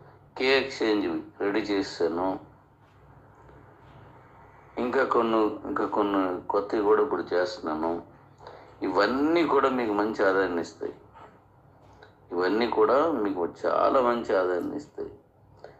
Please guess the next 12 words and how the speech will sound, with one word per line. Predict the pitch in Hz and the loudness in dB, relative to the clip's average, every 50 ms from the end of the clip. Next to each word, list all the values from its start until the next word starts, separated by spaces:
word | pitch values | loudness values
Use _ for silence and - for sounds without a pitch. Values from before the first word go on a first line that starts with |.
| - - - - - | -20 -20 -20 -10 -6
ఇక | 107 104 98 104 101 | -4 0 0 0 0
కొత్తగా | - 113 113 110 - 143 131 131 | 2 0 0 0 0 0 2 2
వస్తున్నది | 131 123 123 120 120 - - 117 113 113 113 113 113 110 104 | 4 4 2 2 0 -4 -6 -4 -2 -2 -2 -2 -2 -2 -4
అదే, | 95 92 95 104 95 92 90 87 87 92 - - - 92 95 | -4 -2 -2 0 0 0 -2 -2 -4 -4 -4 -4 -4 -2 0
next | 113 117 113 - - - | 0 0 -2 -4 -6 -2
రాబోతున్నాయి | 127 117 113 110 110 104 104 104 104 110 107 107 107 104 104 98 90 | 0 2 2 4 4 4 4 2 2 0 0 0 0 -2 -2 -2 -2
అనేక | 92 101 110 110 98 104 | -2 -2 -2 -2 -2 -2
ఉన్నాయి. | 104 101 104 113 120 | -2 -2 0 0 0
అందులో | 110 98 104 104 98 98 107 107 98 92 92 101 - - - - - - - - _ _ - | 0 0 0 -2 -2 0 2 2 2 2 0 -2 -6 -10 -20 -20 -20 -20 -20 -20 _ _ -4
మైనీడ్స్ | - 113 120 131 135 135 135 117 - - | 0 0 2 2 2 0 -2 -2 -2 -2
ఒకటి | 107 87 - 90 | -2 -2 -2 -2
ఉంది. | 82 80 80 78 - | -4 -2 -2 -4 -4